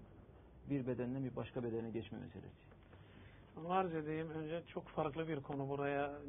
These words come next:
Speaker 2: girersek
Speaker 1: Evet.
Speaker 2: nasıl çıkacağımızı şey edemiyoruz. Neticede
Speaker 1: Kısa
Speaker 2: Nusayrilik,
Speaker 1: kısa verirsek çünkü çok fazla
Speaker 2: kısa
Speaker 1: cevap
Speaker 2: olarak
Speaker 1: var.
Speaker 2: arz edeyim. Nusayrilik
Speaker 1: Doğru.
Speaker 2: birilerinin söylediği gibi ayrı bir din değildir. Ayrı bir mezhep değildir.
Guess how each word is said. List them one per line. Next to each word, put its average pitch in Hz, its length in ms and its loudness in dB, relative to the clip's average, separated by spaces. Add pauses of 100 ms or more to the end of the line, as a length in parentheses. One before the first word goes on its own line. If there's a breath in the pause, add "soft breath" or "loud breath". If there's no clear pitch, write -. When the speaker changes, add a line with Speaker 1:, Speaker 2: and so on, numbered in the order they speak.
Speaker 2:
girersek 147 320 8 (120)
Speaker 1:
Evet. - 20 -2
Speaker 2:
nasıl 147 320 0
çıkacağımızı 143 580 2
şey 147 180 2
edemiyoruz. 165 520 0 (480 loud breath)
Neticede 170 360 4
Speaker 1:
Kısa 196 120 8
Speaker 2:
Nusayrilik, 196 380 8
Speaker 1:
kısa 220 140 12
verirsek - 260 2
çünkü 170 160 -2
çok 190 180 2
fazla 160 200 8
Speaker 2:
kısa 147 140 6
Speaker 1:
cevap 185 120 12
Speaker 2:
olarak 175 280 10
Speaker 1:
var. 180 60 12
Speaker 2:
arz 165 160 8
edeyim. 160 320 2
Nusayrilik 180 460 4
Speaker 1:
Doğru. 131 100 4
Speaker 2:
birilerinin 170 440 10
söylediği 165 500 2
gibi 160 180 4
ayrı 160 300 8
bir 147 180 2
din 147 180 2
değildir. 143 440 2
Ayrı 160 280 4
bir 147 100 0
mezhep 135 440 -2
değildir. 156 380 0